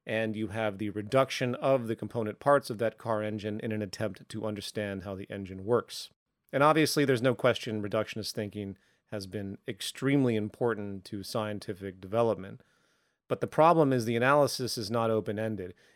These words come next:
It's categorically specific, once again. But what if you reversed the context? Instead of going in, you went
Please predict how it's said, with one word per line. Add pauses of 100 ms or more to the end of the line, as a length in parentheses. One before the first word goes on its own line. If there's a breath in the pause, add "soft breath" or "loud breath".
It's (100)
categorically
specific,
once
again. (520)
But
what
if
you
reversed
the
context? (300)
Instead
of
going
in,
you
went